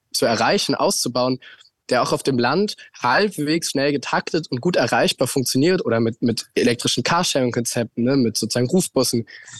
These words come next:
da gibt es die Konzepte. Da nehmen wir alle mit, das ist sozial gerecht, das ist gesellschaftlich gerecht und das kann dann auch eine grüne ökologische Fortbewegungsmethode auf dem Land schaffen. Und damit schaffen wir dann einen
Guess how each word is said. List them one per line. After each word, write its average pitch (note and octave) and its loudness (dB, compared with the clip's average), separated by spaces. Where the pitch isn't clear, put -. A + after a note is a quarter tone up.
da A#2+ 2
gibt E3+ 0
es - -2
die - 0
Konzepte. A#2 -2
Da C3 4
nehmen F#3 4
wir F3 2
alle B2+ 2
mit, D3+ 0
das B2 -2
ist - -4
sozial C#3+ 0
gerecht, E3 0
das - -8
ist C3+ -8
gesellschaftlich C#3 0
gerecht C3 0
und A#2+ 0
das - 0
kann F3+ 2
dann C3 4
auch C#3+ 0
eine E3+ 0
grüne F3 2
ökologische C#3 0
Fortbewegungsmethode B2+ 0
auf A2+ -2
dem A2 2
Land G2 0
schaffen. F2 -4
Und - -6
damit C#3+ 2
schaffen - 0
wir A#2+ 2
dann A#2+ 2
einen A2 0